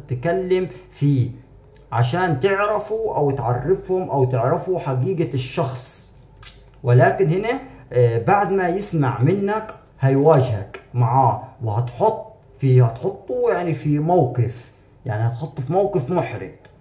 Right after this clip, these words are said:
رغم انك، آه، حابب تبين الحقيقة. بس احذر من الاستغلال خلال الفترة دي،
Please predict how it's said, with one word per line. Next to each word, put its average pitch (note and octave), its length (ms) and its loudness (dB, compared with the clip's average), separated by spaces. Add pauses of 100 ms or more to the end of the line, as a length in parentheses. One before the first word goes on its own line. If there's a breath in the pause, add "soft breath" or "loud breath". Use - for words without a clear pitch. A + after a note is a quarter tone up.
(140)
رغم G3 280 0
انك، B3 360 0 (360)
آه، C3 520 -2 (220)
حابب G#3+ 560 2
تبين G3+ 480 2
الحقيقة. D3 680 -2 (1500)
بس - 220 0
احذر F3+ 300 0
من D3+ 140 0
الاستغلال C3 880 2 (140)
خلال D#3 340 4
الفترة C3+ 380 -4
دي، B2 400 2